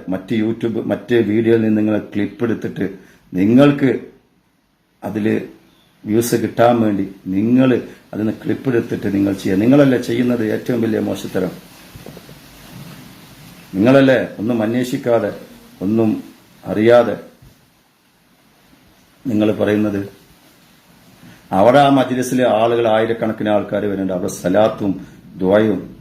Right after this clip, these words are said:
എപ്പോഴും ഉണ്ടാവും. അത് മരണം വരെ ആ അഹ്ലു ബൈത്ത് നടത്തും ചെയ്യും. അതിന് യാതൊരു സംശയമില്ല. അള്ളാഹു കാത്തുരക്ഷിക്കട്ടെ. അല്ലാതെ നിങ്ങൾക്ക് തകർക്കാൻ കഴിയാതെ നിങ്ങൾ അതും ഇതും പറഞ്ഞ്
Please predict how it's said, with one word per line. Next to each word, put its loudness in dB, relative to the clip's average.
എപ്പോഴും -4
ഉണ്ടാവും. 0
അത് -6
മരണം 0
വരെ 0
ആ 0
അഹ്ലു -4
ബൈത്ത് -6
നടത്തും -2
ചെയ്യും. -4
അതിന് 0
യാതൊരു 0
സംശയമില്ല. -4
അള്ളാഹു -2
കാത്തുരക്ഷിക്കട്ടെ. -8
അല്ലാതെ 4
നിങ്ങൾക്ക് 0
തകർക്കാൻ 0
കഴിയാതെ 2
നിങ്ങൾ 0
അതും -4
ഇതും -2
പറഞ്ഞ് 2